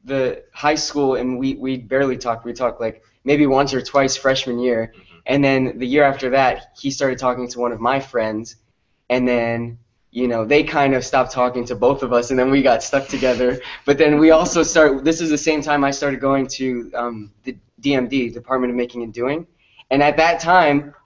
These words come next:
Speaker 1: all of us were going there, so we all became super close because we all spent time with each other learning, and then we also spent time with each other, each other teaching. And, like,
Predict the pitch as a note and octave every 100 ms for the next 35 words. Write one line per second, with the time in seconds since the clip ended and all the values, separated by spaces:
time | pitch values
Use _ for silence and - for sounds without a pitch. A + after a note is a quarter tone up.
0 | - C#3 F#3 F3+ C3+ C3 - C3 C3 B2+
1 | A#2+ A#2 A2+ B2 B2+ _ - - C#3+ D#3+
2 | - D3+ E3 D3+ D3+ D3 C3+ - D3+ C#3
3 | - D#3+ D#3 C3 C3+ B2 - _ _ -
4 | C3+ D3+ D3+ D3+ D3 B2+ C3+ C#3 C3 C3
5 | B2 C3+ B2 B2 A#2 A#2 B2+ D3 C#3 B2+
6 | B2+ B2+ _ - C3 C3+ C#3 D3 D3 D3+
7 | D3+ C#3 C#3+ C3+ C#3 C3 B2+ B2 B2+ A#2
8 | - B2+ B2+ C3+ B2 A2 D#3+ D#3+ A#2 A2
9 | A#2+ _ _ _ - C3 C#3 B2+ -